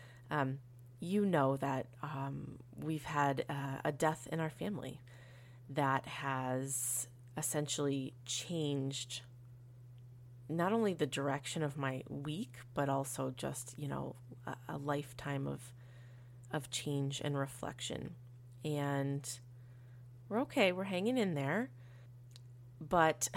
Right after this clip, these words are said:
<laughs> the, the timing was unfortunate in terms of my own little hobbies. That the timing is always unfortunate. You know what I mean? But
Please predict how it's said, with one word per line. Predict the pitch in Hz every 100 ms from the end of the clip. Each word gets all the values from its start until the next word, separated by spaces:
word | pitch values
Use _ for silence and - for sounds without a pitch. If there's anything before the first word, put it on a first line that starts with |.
| - - -
<laughs> | - - - -
the, | 196 -
the | 180
timing | 202 185 175
was | 156 147
unfortunate | 143 - 135 180 240
in | 185 143
terms | - 151 143
of | 139 131 -
my | 147 139
own | 143 143 143 -
little | 147 139
hobbies. | - 139 143 175
That | 151 -
the |
timing | - - - -
is | -
always | - 143 -
unfortunate. | - 135 - 139 - -
You | 165
know | 151
what | 143
I | 143
mean? | 147 143
But | 147 -